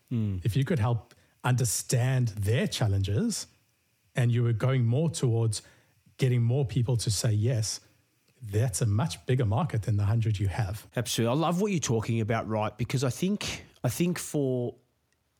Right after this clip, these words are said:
Speaker 1: for anyone that's in an indivi-, it's just for everyone, right? But I think, you know,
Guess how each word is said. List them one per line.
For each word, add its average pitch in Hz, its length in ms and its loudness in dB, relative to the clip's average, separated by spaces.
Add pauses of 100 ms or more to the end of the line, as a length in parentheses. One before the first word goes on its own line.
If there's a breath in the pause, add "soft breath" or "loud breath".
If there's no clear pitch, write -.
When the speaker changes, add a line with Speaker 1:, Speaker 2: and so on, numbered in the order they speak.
(460)
Speaker 1:
for - 240 -4
anyone 135 720 -2 (100)
that's 123 260 -4
in 117 100 0
an 120 60 -2
indivi-, 131 380 -2
it's - 120 -8
just 190 200 -4
for 180 80 -2
everyone, 120 480 -2
right? 113 260 -4
But 127 140 -4
I 123 60 -2
think, 127 400 -6
you 135 80 -6
know, 113 180 -4